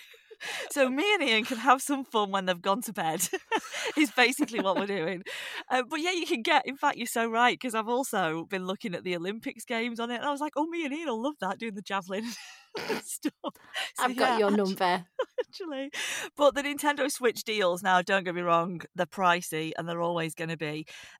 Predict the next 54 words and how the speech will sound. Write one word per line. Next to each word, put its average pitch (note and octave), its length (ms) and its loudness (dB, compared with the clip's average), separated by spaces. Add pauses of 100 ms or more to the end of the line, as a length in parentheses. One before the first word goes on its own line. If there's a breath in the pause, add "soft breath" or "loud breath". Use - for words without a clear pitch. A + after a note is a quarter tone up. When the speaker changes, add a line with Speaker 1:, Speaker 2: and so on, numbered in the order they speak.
Speaker 1:
Uh, G3 160 4
but G#3 160 -2
these A3 160 0
are A3+ 40 -4
some A3+ 140 -4
of G3+ 80 -2
the F#3 60 -2
best - 500 2
deals F3 320 0
it's - 140 -8
ever E3+ 220 2
been F3+ 220 -2
at. E3 260 2
So G3 160 0
at - 100 2
the G#3 80 -2
moment, G#3+ 640 0 (420 soft breath)
a G3 120 0
new B3+ 280 0
Nintendo G3+ 540 -2
Switch, - 720 -4 (160)
um, E3 600 0 (240 loud breath)
you F#3+ 100 -8
can G3 100 -2
get F#3+ 280 2
for, F3+ 360 4
well, F#3+ 140 0
I F3+ 60 2
say B3 240 0
new, G#3+ 460 -2
sorry, G3 400 2
this G#3 200 -6
is G3 80 -10
the G#3 100 -2
old G3 220 2
version G3 460 2
of E3 100 -8
Nintendo E3 440 -6
Switch. - 360 -6 (360 loud breath)
Uh, - 60 2
you F#3 120 2
can G3 80 -2
get - 180 0
for G3+ 80 -8
two - 200 -4
hundred G#3 220 -4
and F#3+ 80 -6
sixty - 360 -10
quid, E3+ 520 -4 (380 soft breath)
uh, E3 120 4
plus - 280 -6
free F#3+ 260 -4
Mario F3 380 0
Kart D3+ 320 -2